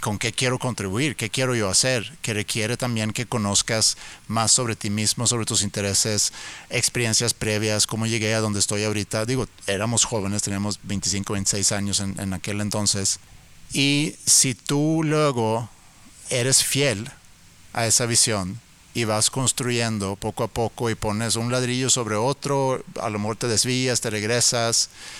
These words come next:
pero vas pegándole a eso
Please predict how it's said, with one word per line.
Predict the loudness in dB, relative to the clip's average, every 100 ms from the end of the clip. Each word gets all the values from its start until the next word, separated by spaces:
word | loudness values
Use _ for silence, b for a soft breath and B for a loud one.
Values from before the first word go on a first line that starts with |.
| B -4
pero | 0 2
vas | 4 4 4 2 B B -2
pegándole | 2 2 2 0 0 0 -2 -6
a | -2 2
eso | 4 4 2 0